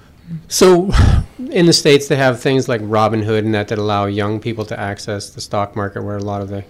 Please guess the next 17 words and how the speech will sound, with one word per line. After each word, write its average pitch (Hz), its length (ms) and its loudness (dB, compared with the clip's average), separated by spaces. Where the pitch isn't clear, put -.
the 98 100 -8
gains 104 380 -4
have 104 100 -10
been. 104 200 -6
Is 123 160 0
that, 120 380 2
like 117 140 -4
you're 110 100 -4
saying, 110 260 -2
your, 107 260 -4
your 110 140 -10
bank 104 240 -4
offers, 104 560 -6
you 123 60 -8
know, 101 60 -6
like, 101 120 -10
free 107 320 -4